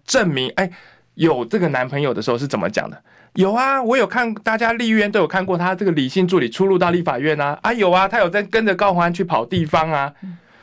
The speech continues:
Speaker 1: 回头去讲，你现在讲他是人头助理，那不是很好笑吗？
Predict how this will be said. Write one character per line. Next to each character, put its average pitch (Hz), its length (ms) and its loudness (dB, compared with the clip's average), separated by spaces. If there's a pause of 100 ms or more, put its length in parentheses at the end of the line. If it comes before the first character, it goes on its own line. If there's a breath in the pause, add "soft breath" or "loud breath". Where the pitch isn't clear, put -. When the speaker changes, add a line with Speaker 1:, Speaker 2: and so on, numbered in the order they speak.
(540 loud breath)
Speaker 1:
回 180 240 2
头 185 200 2
去 180 160 0
讲， 123 200 0
你 127 80 -8
现 165 140 -2
在 180 80 2
讲 147 160 -2
他 147 100 -2
是 151 120 -4
人 123 160 0
头 127 120 -2
助 139 160 -2
理， 110 140 0
那 165 160 0
不 165 140 -4
是 151 80 0
很 139 120 -2
好 139 140 0
笑 123 220 -2
吗？ 117 200 -6